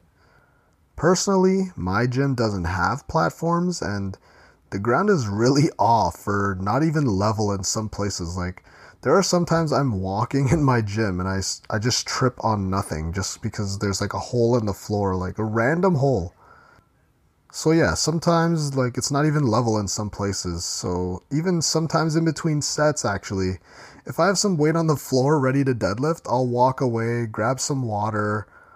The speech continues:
I'll come back to, <laughs> oh my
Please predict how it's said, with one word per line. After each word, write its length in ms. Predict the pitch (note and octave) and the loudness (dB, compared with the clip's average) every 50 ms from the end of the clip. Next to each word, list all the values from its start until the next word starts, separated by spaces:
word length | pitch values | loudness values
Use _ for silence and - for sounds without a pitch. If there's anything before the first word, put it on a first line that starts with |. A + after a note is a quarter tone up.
| _ _ - | _ _ -2
I'll 160 | A#2+ C#3+ D#3 | 0 0 0
come 260 | - - G#3 G3+ F3 | 2 2 2 2 4
back 300 | C#3+ C3+ B2+ D#3 E3 - | 4 4 4 4 2 0
to, 100 | - D3 D3 - - - - - - - - - - - - - - - - - - - - | 0 0 0 0 0 -4 -8 -16 -12 -10 -10 -10 -10 -12 -16 -16 -14 -12 -10 -10 -8 -4 -2
<laughs> 120 | - B3+ - - - - - - - - - - - D4 | -2 -2 -2 -4 -10 -14 -14 -14 -14 -16 -18 -16 -12 -10
oh 140 | A#3 A3+ - - | -10 -8 -6 -6
my 80 | - | -6